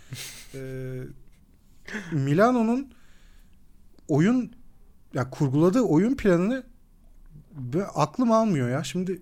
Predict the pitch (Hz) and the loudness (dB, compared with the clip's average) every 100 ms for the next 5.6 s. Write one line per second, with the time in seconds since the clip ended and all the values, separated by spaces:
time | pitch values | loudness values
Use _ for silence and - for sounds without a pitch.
0 | - 180 190 240 226 - 175 175 - - | -4 -2 2 2 2 2 2 0 -6 -6
1 | 214 214 - 180 202 226 135 113 - - | -4 -4 -2 -2 -2 -2 -2 -4 -10 -20
2 | - 170 - 135 131 127 123 - - - | -20 -10 -4 -4 -2 -2 -2 -6 -10 -16
3 | - - - - - - - - 170 - | -18 -20 -18 -20 -20 -20 -16 -6 -6 -2
4 | 156 277 269 226 - 240 240 - 185 131 | 2 4 4 2 -2 -2 -2 0 -2 0
5 | 113 107 104 110 98 | -4 -6 -10 -12 -14